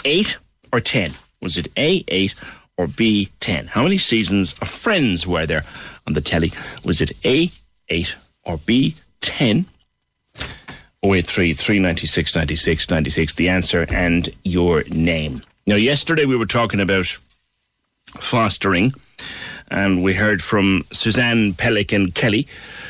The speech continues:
from Tusla's Fostering Resource Unit.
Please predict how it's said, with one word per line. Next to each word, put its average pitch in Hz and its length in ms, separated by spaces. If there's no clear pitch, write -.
from 95 400
Tusla's 104 680
Fostering 98 720
Resource 98 680
Unit. 104 580